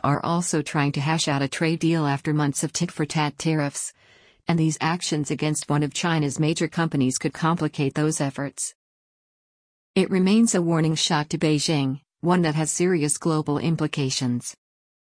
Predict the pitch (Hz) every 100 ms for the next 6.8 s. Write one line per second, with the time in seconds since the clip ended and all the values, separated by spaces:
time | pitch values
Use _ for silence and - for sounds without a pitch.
0 | _ - - - - _ _ 190 208 202
1 | 170 143 135 156 - 151 143 151 139 160
2 | 156 - - 143 131 139 - 175 156 156
3 | 156 - 170 156 - 147 147 139 147 151
4 | 147 139 143 - 160 151 147 139 - 180
5 | 170 151 - 165 151 - 170 147 - -
6 | 143 139 147 143 165 139 135